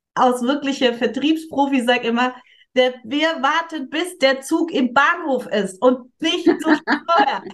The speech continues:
Speaker 1: Ich hab jetzt noch, obwohl wir gestartet haben, Werbung für den Workshop gemacht. Und das ist ein Learning für euch alle, ja. Bitte nicht zu früh die Flinte ins Korn,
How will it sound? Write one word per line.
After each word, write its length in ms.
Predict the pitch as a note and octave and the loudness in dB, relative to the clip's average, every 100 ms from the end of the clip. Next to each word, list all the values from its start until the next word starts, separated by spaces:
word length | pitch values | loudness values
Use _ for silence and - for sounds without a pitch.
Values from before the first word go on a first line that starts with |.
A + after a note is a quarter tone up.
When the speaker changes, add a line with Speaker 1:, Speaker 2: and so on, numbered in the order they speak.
| - | -8
Speaker 1:
Ich 160 | C4 B3+ | -6 -2
hab 200 | D4+ D4+ | -2 -4
jetzt 360 | C#4+ E4+ - | -2 -2 -4
noch, 200 | C#4 A#3+ A#3 | -2 0 0
obwohl 420 | A3 A#3 F4 F#4 | 0 2 2 4
wir 140 | D#4+ | 2
gestartet 720 | C#4+ - C4 B3+ D#4 C#4+ - | 0 0 -2 -2 -2 -8 -4
haben, 360 | A3+ G3+ G#3 G#3 | -2 0 0 0
Werbung 420 | A3+ C4+ D#4 C#4 | 2 0 -4 -8
für 140 | C4+ | -6
den 220 | A#3+ B3+ A3+ | -2 0 2
Workshop 480 | C4+ - D4+ C#4 | 0 0 -2 0
gemacht. 400 | - A3 F3+ F3 | -2 -2 -2 -2
Und 100 | A3 | -2
das 200 | A#3+ C#4 | -2 -2
ist 120 | C#4+ C4+ | -4 -2
ein 120 | A#3 | 2
Learning 480 | B3 C4 C#4+ B3 A#3+ | 4 2 0 -4 -4
für 160 | - | -2
euch 300 | G#3 B3 B3 | 0 -2 -2
alle, 380 | A#3+ C#4+ A#3 F3+ | -2 -2 -2 -2
ja. 280 | F#3+ A3 C#4 - - - | -2 -2 -4 -12 -20 -12
Bitte 300 | - D4 D4 | -4 -2 2
nicht 340 | C4 C4 C#4+ - | 4 4 2 -4
zu 140 | C4 | -6
früh 440 | - - B3 C#4 C#4+ | -6 0 4 4 4
die 140 | C4 | 0
Flinte 360 | - D4+ G4+ D#4 | -4 -4 -2 0
ins 320 | E3+ F3+ - | -2 -4 -12
Korn, 400 | - F#3+ F3 | -2 0 0